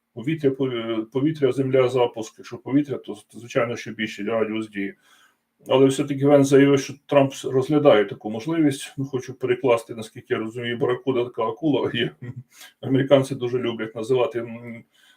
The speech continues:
і якимись військові об'єкти, чи військові, там, е, човни, наприклад, чи артилерію, там, в даному випадку ракету, м, якимось таким, м,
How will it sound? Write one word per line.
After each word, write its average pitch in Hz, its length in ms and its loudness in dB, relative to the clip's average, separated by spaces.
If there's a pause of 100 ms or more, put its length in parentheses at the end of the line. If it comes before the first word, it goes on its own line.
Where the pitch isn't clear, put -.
(240)
і 127 120 -8
якимись 127 680 -2
військові 120 460 2
об'єкти, 123 460 2
чи 110 180 -10
військові, 113 520 -4
там, 107 380 -18
е, 110 100 -14 (320)
човни, 131 480 2
наприклад, 107 560 -8
чи - 180 -14 (500)
артилерію, 120 680 6
там, 107 240 -6
в 104 60 -16
даному 117 280 -2
випадку 117 420 -6
ракету, 127 500 0
м, 110 400 -12
якимось 113 440 -10
таким, 110 380 -4
м, 117 600 -14